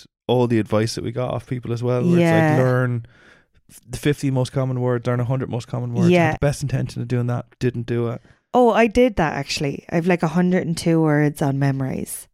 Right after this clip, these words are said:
Speaker 1: Is that the most common words, or?
Speaker 2: Just, like, whatever words they taught me first. Well, I kinda picked ones. I was like, "I want to know, like, things about a restaurant.
Speaker 1: Mm.
Speaker 2: ¿Puedo sentarse aquí? Can I sit here?"
Speaker 1: Mm.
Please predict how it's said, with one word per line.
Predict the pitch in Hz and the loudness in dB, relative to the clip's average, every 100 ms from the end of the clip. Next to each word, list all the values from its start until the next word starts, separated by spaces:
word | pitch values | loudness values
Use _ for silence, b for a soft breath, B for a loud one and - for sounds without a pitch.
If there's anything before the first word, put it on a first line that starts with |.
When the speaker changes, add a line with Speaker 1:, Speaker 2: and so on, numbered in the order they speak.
| _ | _
Speaker 1:
Is | - 120 | -2 0
that | 113 | -2
the | 120 | -2
most | 110 107 | -4 -4
common | - 127 147 151 | -2 0 2 2
words, | 151 147 143 - | 2 2 0 -2
or? | 117 113 110 113 B _ | 0 0 -2 -4 B _
Speaker 2:
Just, | - 240 - | 0 0 2
like, | 226 214 | 2 2
whatever | 190 175 185 190 185 | -4 -2 2 2 4
words | 180 175 165 | 4 2 2
they | 175 | 0
taught | 156 170 185 | 2 0 0
me | 165 | -2
first. | - 175 147 - - | 0 0 0 -4 0
Well, | 269 | 2
I | 285 | 2
kinda | 285 277 | 0 0
picked | 269 285 - | -2 -2 -2
ones. | 147 131 - - b b - | -2 -2 -10 -16 b b -2
I | |
was | 185 | 0
like, | 190 185 | 2 2
"I | |
want | 180 190 190 | 2 2 2
to | 185 | 2
know, | 180 180 165 B B _ | 2 2 -2 B B _
like, | 175 170 | -2 0
things | 185 175 | 0 0
about | 170 160 | 2 0
a | |
restaurant. | 156 156 175 - 185 170 170 - - | 2 2 2 2 4 4 2 -4 -8
Speaker 1:
Mm. | - 117 107 95 98 | -4 -4 -4 -6 -8
Speaker 2:
¿Puedo | - 185 190 | -2 2 2
sentarse | - 190 180 190 190 202 180 | 2 0 2 0 0 2 0
aquí? | 175 247 294 _ | 2 0 0 _
Can | _ 185 | _ -2
I | |
sit | 170 185 | 0 0
here?" | 220 240 - - | 2 0 -4 -6
Speaker 1:
Mm. | 131 120 - | -6 -6 -10